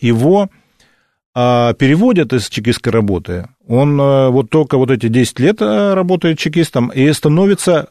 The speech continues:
а, руководителем, вторым, сначала вторым секретарем, а через год первым секретарем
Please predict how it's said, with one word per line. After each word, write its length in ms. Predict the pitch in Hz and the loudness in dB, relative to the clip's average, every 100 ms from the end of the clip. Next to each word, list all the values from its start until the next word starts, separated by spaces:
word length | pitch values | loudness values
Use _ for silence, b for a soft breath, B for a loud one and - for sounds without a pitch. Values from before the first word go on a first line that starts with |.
| _ - | _ -4
а, 360 | 123 127 127 127 | 0 2 2 0
руководителем, 760 | 123 143 160 185 170 165 156 - b b b | 0 0 0 0 0 0 -2 -8 b b b
вторым, 360 | 151 147 139 - | 0 0 0 -2
сначала 340 | 135 156 131 | -2 0 0
вторым 300 | - 175 247 | 0 0 0
секретарем, 560 | - 123 110 120 107 107 | -2 -2 0 0 0 0
а 60 | |
через 240 | 120 131 131 | 0 0 2
год 200 | 185 - | 0 0
первым 260 | 143 113 101 | 0 0 -4
секретарем 500 | 107 120 170 214 | -4 0 0 0